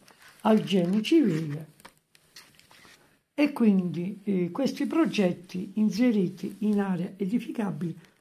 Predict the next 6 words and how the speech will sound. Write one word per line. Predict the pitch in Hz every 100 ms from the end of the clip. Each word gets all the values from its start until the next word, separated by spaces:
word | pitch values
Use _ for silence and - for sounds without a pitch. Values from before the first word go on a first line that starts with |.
| -
hanno | 233 208 165 160 220 -
esatti | - 269 - 220 - - 202
conveni. | 196 185 175 180 156 156 151 _ _ _ -
Vedete | 180 208 220
qui, | - 214 180 - - _ _ _ 202
eh, | 190 175 -